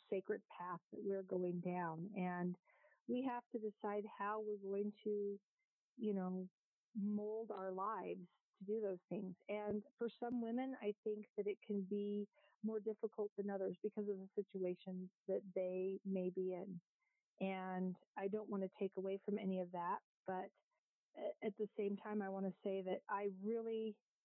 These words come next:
I really love where I'm at in my life right now. I think that I know, you know, you've talked in the past about women veiling in the temple. And I, I think that it can be complicated for some women, but I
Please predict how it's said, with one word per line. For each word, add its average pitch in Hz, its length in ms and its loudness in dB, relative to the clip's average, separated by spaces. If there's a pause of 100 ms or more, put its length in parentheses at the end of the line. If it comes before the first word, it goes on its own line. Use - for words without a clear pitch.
(140)
I 202 120 -2
really 247 240 2
love 196 280 0
where - 180 0
I'm 185 220 2
at 175 240 -4
in 190 160 0
my 180 220 0
life 175 280 -2 (100)
right 196 220 -2
now. 170 300 -4 (500)
I 202 140 4 (120)
think 208 260 -2 (160)
that 185 140 2 (220)
I 208 80 0
know, 208 380 0 (320)
you 220 100 2
know, 208 80 4
you've 208 260 2
talked 214 260 -4
in 202 60 -2
the 196 160 -6
past 196 280 -2
about 185 220 -2 (320)
women 202 340 4
veiling 180 340 2
in 175 80 -2
the 175 160 -4
temple. 185 300 -6 (640)
And 180 440 2 (280)
I, 190 320 6 (1040)
I 214 180 4
think 226 200 2
that 220 100 2
it 214 140 0
can 226 160 2
be 240 180 2 (100)
complicated 208 560 0
for 202 80 2 (140)
some 180 160 2
women, 185 340 2 (440)
but 208 80 2
I 202 120 0